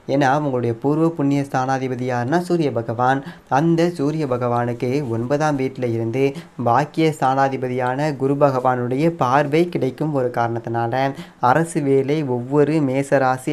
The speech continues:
அன்பர்களுக்குமே ரொம்ப சூப்பராகவே கிடைக்குங்க. அரசாங்கத்துல இருக்கக்கூடிய ஒவ்வொரு மேசராசி அன்பர்களுக்குமே பதவி உயர்வு, இடமாற்றம், இது எல்லாமே நீங்க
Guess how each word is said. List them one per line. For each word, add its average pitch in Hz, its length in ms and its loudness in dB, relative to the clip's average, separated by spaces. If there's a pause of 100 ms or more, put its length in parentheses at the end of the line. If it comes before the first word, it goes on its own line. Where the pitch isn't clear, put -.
(120)
அன்பர்களுக்குமே 123 720 -2 (380)
ரொம்ப 165 340 2
சூப்பராகவே 127 680 -2
கிடைக்குங்க. 117 400 -4 (460)
அரசாங்கத்துல 151 640 -2
இருக்கக்கூடிய 131 540 -2 (260)
ஒவ்வொரு 131 360 0 (140)
மேசராசி 127 540 -2
அன்பர்களுக்குமே 120 640 -2 (400)
பதவி 147 300 2 (100)
உயர்வு, 120 440 0 (220)
இடமாற்றம், 131 640 -2 (340)
இது 135 100 0 (120)
எல்லாமே 151 420 0 (280)
நீங்க 147 240 -2